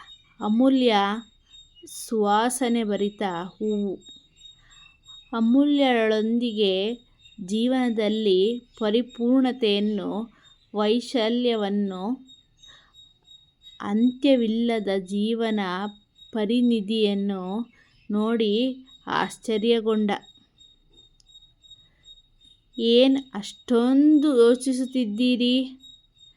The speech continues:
ನಗುತ್ತಾ ಕೇಳಿದಳು ಅಮೂಲ್ಯ. "ಏನಿಲ್ಲ, ಈ ಚಂದನದ ಗೊಂಬೆ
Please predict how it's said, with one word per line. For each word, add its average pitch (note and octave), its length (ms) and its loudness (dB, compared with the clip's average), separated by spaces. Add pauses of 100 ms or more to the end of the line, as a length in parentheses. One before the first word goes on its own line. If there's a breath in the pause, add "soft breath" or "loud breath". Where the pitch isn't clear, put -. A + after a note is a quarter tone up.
(400 soft breath)
ನಗುತ್ತಾ G#3+ 600 -2
ಕೇಳಿದಳು G3+ 720 -2
ಅಮೂಲ್ಯ. G3 520 -2 (2500 loud breath)
"ಏನಿಲ್ಲ, B3+ 580 4 (520)
ಈ A3+ 240 -2
ಚಂದನದ B3 840 0
ಗೊಂಬೆ G#3+ 760 0